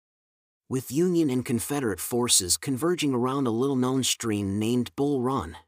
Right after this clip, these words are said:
the stakes could not have been higher. On the horizon loomed the fate of a nation, divided and bleeding,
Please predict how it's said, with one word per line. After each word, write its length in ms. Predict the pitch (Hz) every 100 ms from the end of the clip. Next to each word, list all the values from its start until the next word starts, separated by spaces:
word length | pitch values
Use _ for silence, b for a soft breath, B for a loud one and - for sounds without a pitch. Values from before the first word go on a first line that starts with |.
| _ -
the 100 | 120
stakes 540 | - - 170 170 -
could 220 | - 131
not 240 | 147 165 160
have 120 | 117
been 100 | 120
higher. 640 | 107 143 147 92 - - _ _ _ _ _ _ _ _ _
On 140 | 127 135
the 80 | 123
horizon 640 | 123 143 175 143 113 110
loomed 200 | 143 143
the 80 | 117
fate 300 | - 143 127
of 80 | 101
a 60 |
nation, 540 | 101 113 117 82 78 - _ _
divided 520 | 123 110 143 170 147
and 160 | 113 104
bleeding, 520 | 117 151 131 78 82